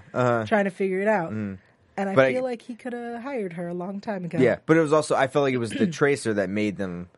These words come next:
Speaker 2: Mm-hmm.
Speaker 1: that led them, 'cause it
Speaker 2: Yes.
Speaker 1: was just too hard to find, I guess. But it was like a magnet, they said, that,
Speaker 2: Yeah.
Speaker 1: you know, ma-, showed that these,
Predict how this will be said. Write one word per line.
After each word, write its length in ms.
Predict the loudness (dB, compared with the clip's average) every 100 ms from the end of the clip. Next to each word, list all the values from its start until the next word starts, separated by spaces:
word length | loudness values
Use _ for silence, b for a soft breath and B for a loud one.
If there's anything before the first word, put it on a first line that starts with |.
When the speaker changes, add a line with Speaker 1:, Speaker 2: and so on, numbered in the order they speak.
| 0
Speaker 2:
Mm-hmm. 200 | 4 6
Speaker 1:
that 180 | 4 2
led 280 | 2 0 0
them, 160 | -6
'cause 80 | 0
it 80 | 2
Speaker 2:
Yes. 80 | 2
Speaker 1:
was 120 | 0
just 180 | -8 -4
too 140 | -2
hard 180 | 0 0
to 60 | -2
find, 300 | 0 0 0
I 60 | -4
guess. 280 | -4 -6 -12 b b b
But 80 | -2
it 40 | 0
was 120 | 0
like 120 | -2
a 60 | -2
magnet, 480 | 0 0 0 -4 -6
they 120 | -6
said, 300 | -4 -6 -2
that, 100 | -2
Speaker 2:
Yeah. 240 | -2 -4 -6
Speaker 1:
you 80 | -6
know, 180 | -6 -10 _ _ _ _ _ -12
ma-, 260 | -6 -6
showed 380 | -4 0 0 0
that 100 | -6
these, 480 | -6 -8 -10 -18